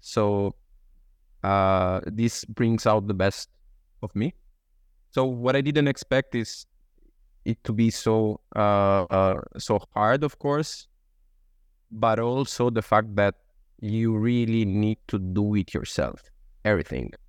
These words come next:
Don't count on others, uh, 'cause everyone has his own project, you know, everyone has his own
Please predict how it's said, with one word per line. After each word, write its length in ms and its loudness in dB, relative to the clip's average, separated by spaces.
Don't 220 0
count 260 2
on 140 0
others, 580 0
uh, 800 0
'cause 160 -4
everyone 400 2
has 160 2
his 120 -8
own 200 2
project, 500 -4
you 80 -2
know, 140 2
everyone 500 2
has 220 0
his 160 -4
own 280 2